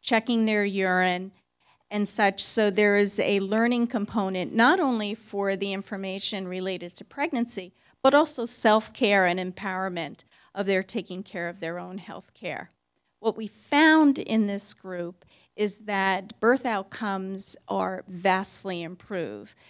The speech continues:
that the issue of disparities has dramatically decreased. In our group, we had, uh, over twelve hundred women enroll. At the time the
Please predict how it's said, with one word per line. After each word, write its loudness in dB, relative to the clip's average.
that 2
the -6
issue -2
of -4
disparities 2
has -2
dramatically 0
decreased. -10
In -4
our 2
group, 0
we -4
had, 0
uh, -8
over 6
twelve 2
hundred -2
women 0
enroll. 2
At -6
the -8
time -2
the -2